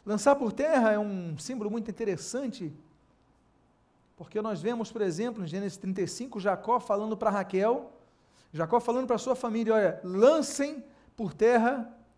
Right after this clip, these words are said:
os seus deuses." Significa que na família de Jacó havia gente que guardava as suas divindades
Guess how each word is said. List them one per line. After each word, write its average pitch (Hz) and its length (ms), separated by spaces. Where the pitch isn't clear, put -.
os 175 160
seus 202 720
deuses." 160 1040
Significa 220 800
que 220 120
na 220 140
família 220 840
de 190 160
Jacó 220 580
havia 208 400
gente 226 240
que 254 80
guardava 220 760
as - 140
suas 226 180
divindades 190 760